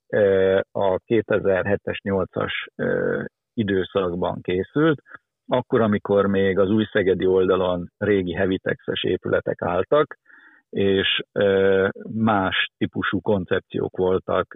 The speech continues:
a híddal kapcsolatban is. Most nyilván eltelt közben tizenöt év, ö, tanultunk dolgokat arról, hogy merre megy a világ, meg kialakult egy olyan koncepció, amiben van egy,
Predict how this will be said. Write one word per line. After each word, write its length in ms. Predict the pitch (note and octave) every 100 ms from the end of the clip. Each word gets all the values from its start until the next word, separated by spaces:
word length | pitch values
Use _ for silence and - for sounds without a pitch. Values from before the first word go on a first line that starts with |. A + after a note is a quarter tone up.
| -
a 280 | - F#2 F#2
híddal 560 | - A2+ F#2 G2 -
kapcsolatban 680 | - G#2+ - - G1+ G1+ G1+ G1+
is. 180 | - _ _ _ _ _ _
Most 160 | G#2 -
nyilván 500 | C#3+ B2+ G#2+ G2+ - _ _
eltelt 520 | A#2 G#2+ - F#2 F2+
közben 500 | G#2+ F#2+ F2+ F#2 F#2+ -
tizenöt 440 | G#2 F2+ F2 -
év, 300 | A2 C#3 D3+ C#3+ _ _ _ _
ö, 440 | G#2 G2 F#2+ F#2+ G2 _ _ _ _ _ _ _
tanultunk 520 | G2+ F#2+ F2 G2+ F#2+
dolgokat 600 | G2 G2 F2+ E2+ F#2 -
arról, 360 | F#2+ F#2 F#2 F2
hogy 180 | F#2 F#2
merre 280 | G2 F#2
megy 180 | F2 E2+
a 80 | -
világ, 400 | G#2+ D3+ C3+ G#2
meg 300 | G2 F2+ F2+ - _
kialakult 600 | G#2+ F#2+ F2 - F#2+ F2
egy 180 | G2 F2
olyan 260 | G2 F2 -
koncepció, 720 | G#2+ C3+ B2 A2+ - G#2+ G2+
amiben 520 | F#2 F#2 F#2+ F#2+ G2
van 180 | G2 F#2
egy, 180 | E2+